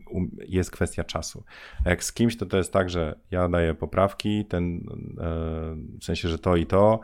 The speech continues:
potem czekam, potem dostaję podgląd, no to jeszcze to, normalnie bym już sobie sam poprawił, a tak znowu czekam.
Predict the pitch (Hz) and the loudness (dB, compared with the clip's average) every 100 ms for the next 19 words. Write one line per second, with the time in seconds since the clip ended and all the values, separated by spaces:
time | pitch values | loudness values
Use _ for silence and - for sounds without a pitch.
0 | - - - 117 120 - 101 - 123 127 | -6 -10 -6 -2 -2 0 0 4 4 4
1 | 123 - - - 110 92 85 87 - 87 | 0 -10 -12 -6 0 2 2 0 2 2
2 | 78 92 101 110 107 98 87 92 - - | 2 2 2 2 2 0 2 2 2 -2
3 | 82 - 101 95 95 95 92 87 - 87 | -2 2 4 6 4 4 4 0 0 0
4 | 87 92 85 82 87 92 113 120 120 - | 2 2 0 0 2 2 2 0 -4 -6
5 | 87 92 87 87 78 - 98 113 110 110 | -2 -2 0 -2 -2 0 0 4 4 2
6 | 110 | -4